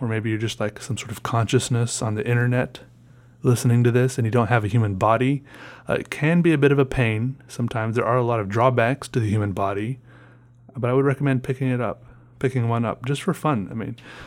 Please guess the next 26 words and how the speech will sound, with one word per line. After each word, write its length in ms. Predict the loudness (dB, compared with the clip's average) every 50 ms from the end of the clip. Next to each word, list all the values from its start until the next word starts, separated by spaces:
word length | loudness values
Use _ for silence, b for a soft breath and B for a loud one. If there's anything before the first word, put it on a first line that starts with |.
| B B B -4
uh, 160 | 0 0 0
one 240 | 0 2 2 2 2
of 60 | 2
the 60 | 2 0
biggest 340 | -2 -4 -4 -4 -4 -2
drawbacks 480 | -2 -2 -2 0 -2 -4 -6 -6 -6 -6
of 80 | -4 -4
a 40 |
human 260 | -2 -2 -4 -4 -4 -4
body 440 | -4 -2 -2 -2 -4 -6 -8 -8 B B B B B B B B B -18 -8 -6
is 180 | -6 -4 -2
that 220 | -2 -4 -4 -4 -4
you 60 | -2
have 240 | -2 -2 -2 -2 0
to 460 | 0 2 2 2 2 0 0 -2 -4 -8 -14 -20 -20 -18
feed 340 | -8 2 4 6 6 6
it, 280 | 4 0 -4 -8 -14 -18 B B B B B B B B B B B B -12 -10
uh, 120 | -8 -8
which 260 | -6 -6 -8 -6 -6
is 120 | -8 -8 -6
one, 160 | -8 -8 -8 -10
it's 160 | -10 -8 -8
a 40 | -4
huge 360 | -2 0 0 0 -2 -4 -4
drag, 460 | -4 -4 -2 -2 -4 -8 -10 -14 -18 -14 -4
really. 320 | -2 -2 -2 -2 -4 -6